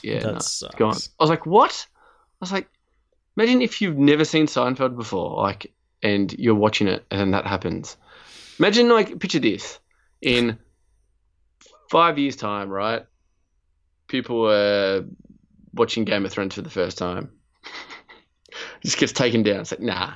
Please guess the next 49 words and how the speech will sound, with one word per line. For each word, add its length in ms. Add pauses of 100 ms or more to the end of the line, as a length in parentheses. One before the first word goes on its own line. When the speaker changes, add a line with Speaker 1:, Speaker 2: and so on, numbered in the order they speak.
Speaker 1:
<laughs> 120
can't 580
watch 180
it 80
anymore." 340
Speaker 2:
Yeah. 760 (960)
I 100
mean, 380
with, 460 (360)
with 540
those, 520
I 180
guess 760
you 160
could 260
go 220
out 260
and 100
buy 220
the 80
box 300
set 240 (120)
of 220
Seinfeld. 1120 (540)
Speaker 1:
Yeah. 1000
Speaker 2:
With 80
games, 600
if 200
it's 260
like 340
that, 160
are 80
we 80
still 220
gonna 180
have, 280
is 140
it 100
gonna 200
be 160
like 260
Game 260
Pass 380
where 100
you 120
have 160
the 100
option 340
of, 200